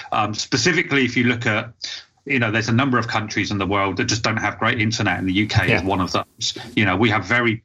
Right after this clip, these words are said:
Speaker 1: very patchy internet in this country, especially the more you get out in the sticks. And, you know, Google are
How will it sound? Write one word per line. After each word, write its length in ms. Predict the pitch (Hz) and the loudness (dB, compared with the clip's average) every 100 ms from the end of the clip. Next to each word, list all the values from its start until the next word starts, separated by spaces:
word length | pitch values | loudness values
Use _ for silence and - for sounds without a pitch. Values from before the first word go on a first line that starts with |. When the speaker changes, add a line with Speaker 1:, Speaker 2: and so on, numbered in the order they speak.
| - | -4
Speaker 1:
very 320 | 110 113 101 | 0 0 0
patchy 840 | 92 - 131 - - 104 98 95 _ _ _ _ _ _ _ - | 0 0 0 -2 0 0 0 -4 _ _ _ _ _ _ _ -4
internet 480 | 135 123 113 113 98 | 0 2 2 0 0
in 120 | 95 | 0
this 160 | 90 - | 0 0
country, 340 | - 101 - | 0 -2 0
especially 640 | 98 - 127 - 113 101 - _ - | -2 0 0 2 0 0 -4 _ -4
the 200 | 110 104 | 0 2
more 280 | 117 113 | 4 4
you 120 | 101 90 | 2 0
get 140 | 104 | 0
out 180 | 104 90 | 0 -2
in 40 | |
the 60 | 90 | -2
sticks. 1080 | - - 120 92 - - - - - - - _ _ _ - - | -2 0 0 0 -4 -6 -4 -4 -4 -4 -8 _ _ _ -6 0
And, 400 | 123 113 107 107 | 2 2 0 0
you 120 | 131 | 0
know, 100 | 107 | 0
Google 720 | 98 131 139 131 110 104 92 - | 2 2 2 2 2 0 -2 -4
are 640 | 117 107 104 101 98 98 | 0 2 2 4 2 -2